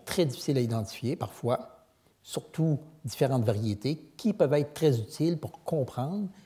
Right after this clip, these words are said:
et faire l'exploration minérale. Donc, on peut avoir cette information-là directement sur le terrain, directement, immédiatement,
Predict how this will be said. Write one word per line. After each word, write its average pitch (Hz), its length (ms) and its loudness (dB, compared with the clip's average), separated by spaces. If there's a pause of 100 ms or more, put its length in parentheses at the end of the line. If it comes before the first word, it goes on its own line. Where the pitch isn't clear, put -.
(120)
et 147 280 -2
faire 143 260 0
l'exploration 123 520 -4
minérale. 107 400 -4 (440)
Donc, - 140 -2
on 151 60 10
peut 175 100 10
avoir 170 200 10
cette 147 160 6
information-là 131 920 4 (500)
directement 131 720 4 (180)
sur - 240 -4
le 127 80 4
terrain, 117 520 2 (880)
directement, 143 720 2 (180)
immédiatement, 131 680 4